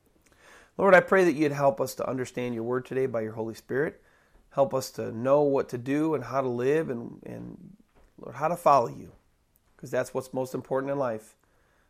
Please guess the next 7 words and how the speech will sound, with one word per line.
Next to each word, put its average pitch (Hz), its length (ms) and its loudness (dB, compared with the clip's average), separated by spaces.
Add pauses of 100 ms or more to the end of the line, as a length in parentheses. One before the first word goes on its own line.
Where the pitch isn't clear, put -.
(100)
Are 123 140 -6
we 117 140 -2
really 120 280 -2
following 123 540 0
Jesus 117 340 -12
Christ, 110 440 -12
Lord? 117 220 -16